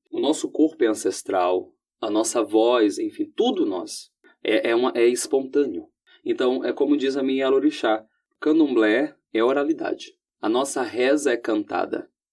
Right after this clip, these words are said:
Enquanto os deu-, o, o Deus cristão, ele não dança, ele não se movimenta, os nossos deuses dançam. E foi isso que, essa alegria da dança que levou essas, esses nossos antepassados, que foram pessoas escravizadas,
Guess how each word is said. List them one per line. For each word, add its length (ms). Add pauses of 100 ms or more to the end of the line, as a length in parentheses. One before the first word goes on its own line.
(140)
Enquanto 440
os 140
deu-, 320
o, 280
o 20
Deus 260
cristão, 460
ele 140
não 200
dança, 440
ele 100
não 120
se 120
movimenta, 380
os 100
nossos 400
deuses 340
dançam. 360 (260)
E 100
foi 300
isso 300
que, 160
essa 240
alegria 580
da 120
dança 580
que 160
levou 240
essas, 260 (320)
esses 320
nossos 560
antepassados, 800
que 100
foram 280
pessoas 320
escravizadas, 1000